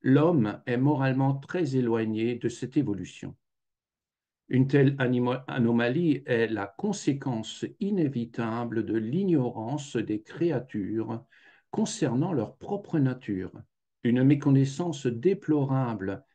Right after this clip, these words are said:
qui les pousse à toutes sortes d'égarements. Vivant uniquement parmi les choses relatives à la matière,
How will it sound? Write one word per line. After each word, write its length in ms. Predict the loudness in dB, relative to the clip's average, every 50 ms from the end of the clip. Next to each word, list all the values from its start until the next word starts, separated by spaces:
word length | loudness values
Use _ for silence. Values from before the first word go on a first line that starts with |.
| _ _
qui 140 | 0 2 4
les 140 | 4 4 4
pousse 500 | 2 0 0 0 0 0 -2 -6 -6 -6 -6 -6 -8 _ _ _
à 120 | -6 -6
toutes 340 | -6 -4 -2 0 0 0 0
sortes 480 | -4 -4 -2 -2 -2 -2 -4 -4 -2 -2
d'égarements. 720 | 0 2 2 2 2 0 -2 -6 -8 -8 -10 -10 -12 -16 _ _ _ _ _ _ _ _ _ _ _ _ _ _ _ _ _ _ _ _ -4
Vivant 380 | -2 0 2 4 4 4 4
uniquement 520 | 4 4 4 4 2 2 2 2 2 2 2
parmi 380 | 0 -2 -4 -2 -2 -2 0
les 120 | 0 0 0
choses 320 | 0 0 -2 0 0 0
relatives 640 | 0 0 0 2 0 0 -2 -2 -2 -2 0 0
à 40 | 0
la 120 | 0 0 0
matière, 560 | -2 -4 -2 -2 -2 0 0 0 0 -2